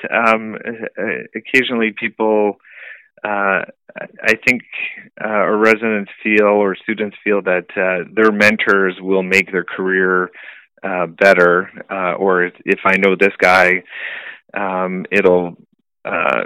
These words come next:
it'll make my career better. Uh, I think ultimately the, the resident's still responsible for their career, um, and if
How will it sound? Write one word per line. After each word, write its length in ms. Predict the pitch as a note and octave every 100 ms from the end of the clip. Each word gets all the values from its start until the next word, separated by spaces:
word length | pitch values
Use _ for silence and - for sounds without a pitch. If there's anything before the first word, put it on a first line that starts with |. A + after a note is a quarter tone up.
| -
it'll 220 | G2+ G2+
make 340 | G2 G2+ G#2+ -
my 140 | F#2+ F2 -
career 300 | F#2+ F#2+ F2
better. 580 | F2+ G2 F2 E2+ F#2+ - -
Uh, 280 | G2+ G2 G2+
I 40 | G#2+
think 140 | F3
ultimately 400 | C#3 - B2 G2+
the, 300 | F#2 G2 B1
the 100 | F#2+
resident's 400 | F2+ G2+ G#2+ G2 -
still 160 | C#3+
responsible 720 | C3+ G2+ - G2 G2+ - G2 F2+ -
for 440 | F#2+ F#2 F2+ F2+ - _
their 160 | G#2+ G#2
career, 800 | - - E2+ E2+ F#2 A#2+ F3+ - -
um, 520 | G2+ G2+ F#2 F2+ F#2 - G1+ - - _ _ _ -
and 400 | G#2 F#2+ F#2+ F2+ - - - - - _ _
if 180 | -